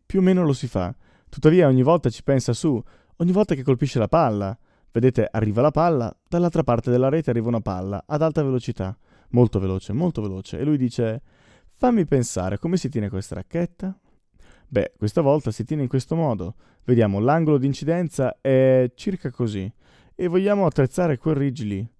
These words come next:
E quando arriva lì, ora sarà bene muovere il corpo da questa parte.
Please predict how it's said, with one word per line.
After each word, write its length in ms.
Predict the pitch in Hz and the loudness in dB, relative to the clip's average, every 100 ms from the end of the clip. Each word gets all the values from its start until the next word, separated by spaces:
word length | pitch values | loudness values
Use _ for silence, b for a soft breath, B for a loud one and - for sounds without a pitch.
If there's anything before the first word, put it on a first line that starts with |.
| b b b | b b b
E 480 | - 104 104 101 101 | 0 2 4 2 0
quando 260 | - 110 113 | 0 0 2
arriva 240 | 117 135 | 2 2
lì, 220 | 180 208 - _ _ _ _ _ | 0 -2 -8 _ _ _ _ _
ora 340 | - 180 151 | 0 4 2
sarà 240 | - - 135 | 0 0 2
bene 200 | 139 139 | 4 4
muovere 260 | 123 123 | 4 4
il 60 | 127 | 0
corpo 360 | - 104 - 120 | -2 -2 0 -2
da 80 | |
questa 240 | 107 110 120 | -2 -6 -2
parte. 480 | 170 117 - 95 | 0 -2 -6 -12